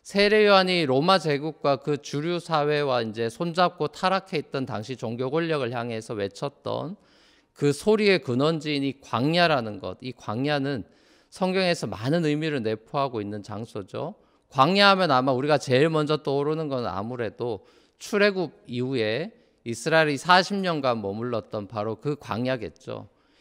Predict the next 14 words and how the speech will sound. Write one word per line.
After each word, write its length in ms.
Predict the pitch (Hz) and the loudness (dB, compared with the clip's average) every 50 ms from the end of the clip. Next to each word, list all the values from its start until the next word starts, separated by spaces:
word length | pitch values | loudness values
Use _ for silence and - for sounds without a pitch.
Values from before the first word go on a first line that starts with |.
| _ _ | _ _
이 140 | - 180 185 | -4 -2 -2
광야는 480 | 175 - 160 156 165 185 190 190 185 175 | 0 2 2 2 4 4 2 4 4 4
하나님께 580 | 170 175 190 190 190 180 170 165 143 - 160 147 | 4 4 2 0 0 0 -2 -4 -6 -4 -4 -6
불순종하고 1160 | - - 156 170 160 - 220 208 180 175 156 143 131 120 113 - 110 113 127 151 - - _ _ _ _ _ _ _ | -4 -4 -4 -4 -2 -2 -2 0 2 2 2 2 2 0 -2 -4 -6 -6 -6 -6 -8 -12 _ _ _ _ _ _ _
반역을 560 | - 127 127 143 170 196 202 196 185 180 160 | 2 4 4 6 6 4 2 2 2 0 0
저지른 520 | - 143 120 117 113 123 127 143 156 147 | 0 -2 -4 -4 -4 -4 -2 -2 -2 -2
이스라엘이 840 | 120 113 110 - - 123 139 147 156 156 139 143 147 135 101 90 - _ _ _ _ _ _ _ | -2 -4 -6 -8 -2 0 2 2 2 0 -2 -2 -4 -4 -6 -6 -10 _ _ _ _ _ _ _
이제 140 | 117 107 120 | -6 -4 -2
회개하면서 1120 | 113 127 165 180 185 180 180 185 175 165 160 151 147 143 139 131 123 160 165 180 185 - _ _ _ _ | 0 2 4 4 4 4 2 2 2 2 2 0 -2 -2 -4 -4 -4 -4 -4 -4 -4 -8 _ _ _ _
낮아져야 800 | - - 113 110 123 156 165 190 208 196 175 - 147 139 135 127 | -6 2 4 6 6 6 6 6 4 2 4 2 0 0 0 0
됐던 400 | 110 113 104 - _ - 104 101 | -2 -4 -8 -8 _ -8 -8 -8
장소였죠. 760 | 90 117 95 95 98 - - 92 82 80 - _ _ _ _ 95 _ _ _ _ _ _ _ _ _ _ _ _ _ _ _ _ _ _ _ _ _ | -8 -10 -12 -14 -14 -14 -16 -16 -16 -16 -20 _ _ _ _ -20 _ _ _ _ _ _ _ _ _ _ _ _ _ _ _ _ _ _ _ _ _
자, 300 | _ _ 92 87 87 87 90 | _ _ -16 -14 -14 -12 -2
회개는 720 | 147 160 170 160 175 185 175 147 143 151 135 98 85 92 | 0 0 2 2 2 0 0 0 -2 -2 -4 -6 -8 -12